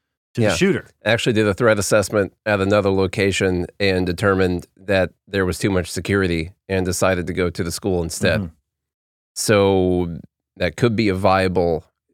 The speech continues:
Speaker 2: immediate solution to this problem.
Speaker 1: Yeah, I think, you know, obviously, you know, what's weird is politicians, especially high-level politicians, will travel, and s-,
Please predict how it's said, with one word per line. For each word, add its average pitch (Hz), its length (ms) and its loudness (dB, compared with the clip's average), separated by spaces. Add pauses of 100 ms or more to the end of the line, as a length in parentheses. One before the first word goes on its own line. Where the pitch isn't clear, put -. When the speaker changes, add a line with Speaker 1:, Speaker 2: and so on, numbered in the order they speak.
Speaker 2:
immediate 101 560 0
solution 87 600 -2 (400)
to 127 100 0
this 90 180 -2
problem. 82 440 0 (840)
Speaker 1:
Yeah, 185 180 4
I 160 80 0
think, 220 340 -2 (120)
you 139 140 2
know, 113 280 4 (160)
obviously, 131 560 -2 (640)
you 107 80 -6
know, 95 120 -6 (1500)
what's 151 220 2
weird 214 320 4
is 110 380 0 (1040)
politicians, 139 760 2
especially 110 400 2
high-level 117 460 0
politicians, 95 720 0
will 98 320 2
travel, 107 840 0
and 98 140 -4
s-, - 160 -6